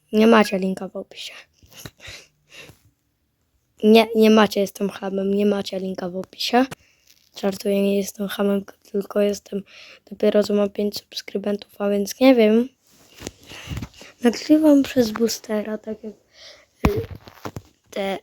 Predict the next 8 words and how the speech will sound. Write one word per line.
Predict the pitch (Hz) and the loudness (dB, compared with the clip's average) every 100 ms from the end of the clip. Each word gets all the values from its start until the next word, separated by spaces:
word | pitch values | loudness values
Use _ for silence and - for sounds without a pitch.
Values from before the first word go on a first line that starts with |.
| _ - | _ -8
ten, | 202 196 196 | -4 -2 0
jak | 196 - 185 | -2 -2 -10
on | 190 | -10
się | - | -10
nazywał, | 190 185 185 185 185 185 | -10 -10 -8 -8 -6 -6
Tchelol | - - 202 190 190 190 190 - | -6 -8 -4 -4 -2 -2 -4 -6
Bytykty. | - - - - - - 202 208 226 _ _ _ _ _ _ _ _ _ _ _ _ _ - _ _ _ _ | -16 -12 -12 -12 -12 -4 -2 -2 -4 _ _ _ _ _ _ _ _ _ _ _ _ _ -20 _ _ _ _
Polecam. | - 233 226 220 220 - 214 208 202 | 4 8 8 6 4 0 2 0 -2